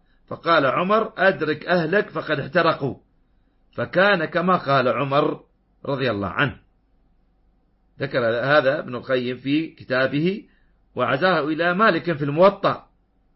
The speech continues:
في موطأ الإمام مالك في المجلد الثاني، تسعمائة وثلاثة وسبعون. وهكذا ابن القيم رحمه الله استدل بأدلة أيضًا م-، منها ما رواه البخاري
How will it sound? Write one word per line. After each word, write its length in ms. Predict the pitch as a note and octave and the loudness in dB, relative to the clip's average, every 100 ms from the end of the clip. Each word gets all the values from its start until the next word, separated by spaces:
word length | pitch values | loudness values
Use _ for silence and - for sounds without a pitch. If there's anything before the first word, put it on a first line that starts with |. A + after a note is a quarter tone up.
| _ _ _ | _ _ _
في 80 | G#2 | -8
موطأ 320 | D3 E3+ D3+ | -4 -4 -4
الإمام 300 | D3 D3+ C#3+ | -4 -2 0
مالك 380 | D#3 F3+ D#3+ C#3 | 4 4 4 0
في 80 | C#3 | -6
المجلد 300 | A#2+ C#3+ C#3+ | -6 -4 -2
الثاني، 600 | C#3+ D#3 D#3+ C#3 G#2 - _ _ _ | -2 0 2 0 -4 -12 _ _ _
تسعمائة 460 | G2 G2+ A2+ D#3 D3+ | -16 -12 -6 -4 -4
وثلاثة 540 | C3+ C#3 D3+ D#3 D#3 | -4 -2 0 0 -2
وسبعون. 680 | D3+ C#3 A#2+ G2+ D#3 A#2+ - _ _ _ _ _ _ _ _ _ _ - | -2 -2 -2 -2 -4 -6 -8 _ _ _ _ _ _ _ _ _ _ -4
وهكذا 640 | - D#3+ E3+ D3+ E3+ F3+ - _ _ _ _ _ C#3 | 0 0 0 -2 -2 -4 -12 _ _ _ _ _ -10
ابن 80 | |
القيم 420 | D3 C#3 E3 C#3 A2+ | -8 -4 -2 -2 -6
رحمه 240 | A#2 A#2+ | -10 -6
الله 300 | D3+ D#3 - _ _ | -4 -4 -4 _ _
استدل 480 | - C#3 D#3 C#3+ | -8 -4 -2 -4
بأدلة 880 | G2+ A2 F#2 A2+ C#3 B2+ B2+ C#3 C3 | -4 -6 -6 -6 -6 -6 -4 -6 -6
أيضًا 260 | C3+ C3 A2+ | -6 -6 -8
م-، 280 | A#2 B2 - _ _ - | -10 -12 -12 _ _ -8
منها 260 | C#3+ D3 | -4 -4
ما 140 | B2 A#2+ | -2 -2
رواه 260 | B2+ C#3 | 0 0
البخاري 720 | A#2 G#2 G#2 A2+ A#2+ D3 - | -2 -6 -6 -2 0 0 -2